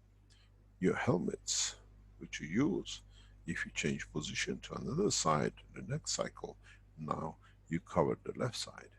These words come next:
Do you handle the brain when it's active and using so much energy to repair, or do you use the side of the brain which is in rest position and can be nourished much easier?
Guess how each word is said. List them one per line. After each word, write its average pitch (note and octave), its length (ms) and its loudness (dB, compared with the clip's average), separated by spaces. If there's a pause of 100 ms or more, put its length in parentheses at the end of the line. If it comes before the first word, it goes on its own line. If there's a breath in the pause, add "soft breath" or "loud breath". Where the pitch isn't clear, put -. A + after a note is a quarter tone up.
(640 soft breath)
Do G2+ 100 0
you C#2+ 200 2
handle B2+ 640 2
the - 80 0
brain - 400 2
when F2+ 120 0
it's D2 280 -2
active - 260 0
and E2+ 160 2
using G2 360 -4
so F2 240 0
much D2 180 -4
energy E3 420 0
to - 160 -6
repair, F#2+ 380 2 (340 loud breath)
or E2+ 180 4 (140)
do A#2 60 0
you A2+ 140 6
use G2+ 420 4
the - 100 -12
side F2 320 2
of D#2+ 160 -4
the - 60 -20
brain G#3+ 400 -2
which - 180 -8
is - 380 0 (160)
in D2+ 360 -8 (600 soft breath)
rest B2+ 380 10
position F3+ 460 0 (120)
and F#2+ 140 -8
can E2+ 180 0
be D#2+ 220 -8
nourished G#2 380 -2 (140)
much G#2 280 -4
easier? F3+ 400 -6